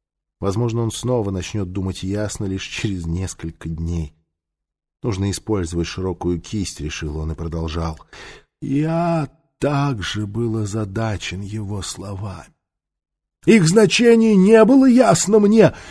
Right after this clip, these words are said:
но затем великий бог заговорил снова. "Приветствую тебя в небесном пантеоне, божественный брат!"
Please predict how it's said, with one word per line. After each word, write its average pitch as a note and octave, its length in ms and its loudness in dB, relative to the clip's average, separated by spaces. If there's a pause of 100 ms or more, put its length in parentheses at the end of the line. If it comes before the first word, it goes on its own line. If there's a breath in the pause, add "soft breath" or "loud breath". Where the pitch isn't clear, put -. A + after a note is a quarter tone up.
(180 loud breath)
но B2+ 180 -2
затем C#3+ 560 4
великий C3+ 640 2
бог G3 840 6 (840)
заговорил E3 760 6
снова. C#3 640 -4 (1300)
"Приветствую F3+ 1120 6
тебя C#3+ 480 4
в F#2+ 140 -4
небесном C3+ 920 4
пантеоне, D#3 1080 8 (320 loud breath)
божественный C#3 1600 2
брат!" A#2+ 800 0